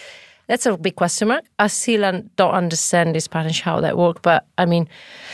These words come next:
it's, um, I think it, it raises a lot of question, right? A bank that is kind of struggling, um, declining revenues and profits, and then needed to partner with somebody in U K to do the core banking product. So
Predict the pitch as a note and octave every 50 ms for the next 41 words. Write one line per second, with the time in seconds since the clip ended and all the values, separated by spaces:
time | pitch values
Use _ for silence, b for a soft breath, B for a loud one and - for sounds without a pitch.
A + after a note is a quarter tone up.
0 | B B B B B B B - - G#3 - - - - A3 G#3+ G#3 G3+ G3+ G3+
1 | G3+ G3 G3 G3 G3 G3 - - _ - F#3+ F#3 A3+ A#3 B3 - B3 A3+ A3 -
2 | - G#3+ G#3 F3+ G#3+ G#3+ G#3+ G3 G#3+ G3+ G3+ G3 G3+ - - A3+ A#3+ - - -
3 | F3 E3 D#3+ D#3+ E3 E3 D#3+ - - F#3 F#3 F3+ E3+ E3+ E3+ F#3 F3 F#3 - F3+
4 | E3+ - F3+ D#3+ - - - F#3+ F3 E3+ F3 - - - F#3 E3+ E3+ F3 F3+ E3+
5 | F3+ F3+ - - E3+ E3 E3 D#3+ E3 E3 D#3 - _ - F#3+ - F#3+ F#3 F#3 F#3
6 | F#3 F3+ F#3+ F#3+ F3 F#3 F#3 F#3 F3+ F3+ - - - E3 D#3+ - - - - F#3+
7 | F3+ - G#3+ G3+ - - - G3 F#3 F3+ F3 F3 F3 F3 F3 F3 - - - G3
8 | F#3+ F#3+ E3+ F3+ - - - F#3+ E3+ - - G3 G3+ G#3 F#3+ F3+ F3 F3+ - G3
9 | F#3 F#3 F3 E3+ F3 G3+ A3+ A#3+ - - G3+ F#3+ F3+ F3 E3+ F3 - - F3+ F3
10 | D3+ F3 F3 F3 E3 D#3+ D3 - - E3+ - - F3 D#3 D#3+ D#3 D3+ - F3+ -
11 | A3 A#3+ G#3 D#3 E3+ - - G3 F#3 F3+